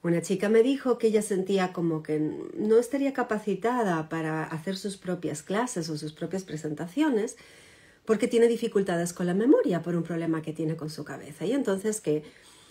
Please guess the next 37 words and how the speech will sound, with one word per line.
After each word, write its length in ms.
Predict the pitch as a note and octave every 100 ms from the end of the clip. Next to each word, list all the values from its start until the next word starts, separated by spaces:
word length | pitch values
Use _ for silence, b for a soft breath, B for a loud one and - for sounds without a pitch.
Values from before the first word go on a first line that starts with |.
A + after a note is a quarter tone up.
| B
si 460 | - - G3+ F#3+ F#3
siente 500 | E3+ G#3+ G3 F#3 F3+
que 100 | F3+
si 160 | E3+ F3
no 260 | F3 F3+
es 200 | D#3+ F3
capaz 440 | - E3 E3+ E3 E3+
de 280 | D#3+ D#3+ D#3
memorizar, 1000 | F3+ F#3 E3+ D#3+ D#3 - F#3 D#3+ D#3+ - b b b b b -
no 240 | G#3 G3+
va 80 | F#3+
a 40 |
poder 240 | F3+ E3 D3+
dar 140 | E3
una 160 | D#3+ D#3+
clase, 400 | D3 - D3+ - _ -
no 160 | E3+
va 80 | D#3
a 40 |
poder 240 | D#3+ E3+ E3+
hacer 220 | E3 F3
esa 220 | D#3 D#3
presentación. 680 | - - D3+ D3+ D3 A#2 - _ _ _ _ _ _ - -
Esto 220 | A#3+ F#4
me, 180 | F4+ D4+
me 200 | - A#3
pensé 460 | G3+ A3 G#3 - B3
que 80 | B3
era 120 | A3+
un 200 | G#3+ G3
tema 240 | G3+ G3+
fantástico 580 | G3 D#3+ D#3 F3 F#3 F3
para 160 | E3 D3+
tocarlo 380 | D#3 E3 E3+ F3
con 140 | D3+
vosotros, 520 | D#3 D#3 D#3 D3+ C#3 B B B B B B B
porque 640 | - A3 G#3+ A#3 A3+ -